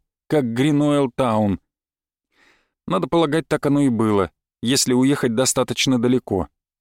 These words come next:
как поступил его старший брат Дрова.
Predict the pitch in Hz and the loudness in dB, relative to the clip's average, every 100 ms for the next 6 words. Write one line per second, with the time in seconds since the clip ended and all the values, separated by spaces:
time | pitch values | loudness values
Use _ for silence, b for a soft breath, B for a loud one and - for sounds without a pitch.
0 | _ _ 113 _ 123 - 131 143 120 127 | _ _ -6 _ -2 -2 0 0 2 0
1 | 127 139 117 127 120 147 - _ _ _ | 0 -2 0 -2 0 -2 -4 _ _ _
2 | 123 131 160 139 90 85 | -6 -2 0 0 -2 -6